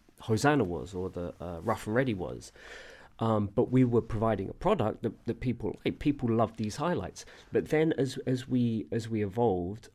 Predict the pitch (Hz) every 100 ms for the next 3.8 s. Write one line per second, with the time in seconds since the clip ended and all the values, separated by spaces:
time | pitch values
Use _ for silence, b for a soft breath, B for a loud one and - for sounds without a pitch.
0 | - 107 104 113 104 92 87 92 - 104
1 | 101 92 - _ - - 113 117 127 101
2 | - 95 98 95 101 95 78 90 - _
3 | _ 107 104 95 95 117 82